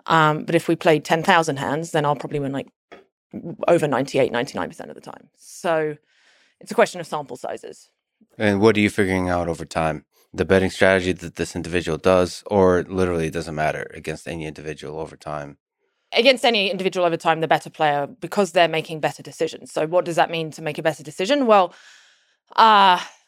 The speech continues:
Speaker 1: to get into the real nitty-gritty already, um, basically, poker is a game of math. Um, there are these strategies, familiar with, like, Nash equilibria, that
Speaker 2: Yes.
Speaker 1: term, right? So there are these game theory optimal strategies that,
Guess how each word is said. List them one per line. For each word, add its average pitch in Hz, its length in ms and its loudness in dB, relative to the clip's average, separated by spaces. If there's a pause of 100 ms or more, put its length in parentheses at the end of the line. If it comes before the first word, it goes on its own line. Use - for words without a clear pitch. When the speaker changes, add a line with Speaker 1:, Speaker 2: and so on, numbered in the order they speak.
(120)
Speaker 1:
to 165 80 -6
get 190 220 0
into 175 180 -14
the 175 80 -6
real 180 140 2
nitty-gritty 170 440 -8
already, 160 380 -2 (100)
um, 170 440 2 (100)
basically, 202 680 0 (600)
poker 233 260 4
is 175 100 2
a 175 40 -4
game 160 180 0
of 147 80 -14
math. 165 380 -6 (540)
Um, 160 440 2 (100)
there 170 160 4
are 160 80 4
these 156 160 -2
strategies, 156 800 0 (120)
familiar 165 260 0
with, 156 100 4
like, - 200 -2
Nash 175 240 -2
equilibria, 202 540 2 (260)
that 185 140 -6
Speaker 2:
Yes. 196 280 -4
Speaker 1:
term, - 140 -20
right? 185 240 -4 (100)
So 175 420 4 (420)
there 185 140 8
are 180 60 6
these 165 460 2 (200)
game 202 240 4
theory 170 540 2
optimal 160 580 -4
strategies - 680 -6
that, - 260 -8